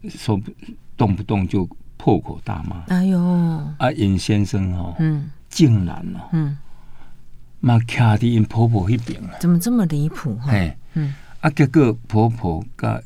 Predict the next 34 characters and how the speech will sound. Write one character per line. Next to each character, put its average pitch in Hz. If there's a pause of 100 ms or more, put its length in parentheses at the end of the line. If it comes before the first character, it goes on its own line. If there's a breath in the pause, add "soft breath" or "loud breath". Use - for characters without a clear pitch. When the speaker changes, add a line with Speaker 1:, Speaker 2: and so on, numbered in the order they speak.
(140)
Speaker 1:
伊 87
的 85
先 90
生， 87 (200)
Speaker 2:
嗯。 151 (240)
Speaker 1:
两 82
个 85 (100)
联 90
合 87 (120)
起 90
来， - (140)
Speaker 2:
嗯。 147 (360)
Speaker 1:
甲 82
伊 -
攻 78
击。 - (380)
Speaker 2:
啊。 185 (100)
Speaker 1:
啊， 160 (120)
攻 131
击 85
他。 90 (240)
Speaker 2:
嗯 160
哼。 151 (160)
Speaker 1:
啊， 123
你 113
就 98
知 95
故 98
意 101
人 80 (440)
记 127
载 95
不 87
掉。 -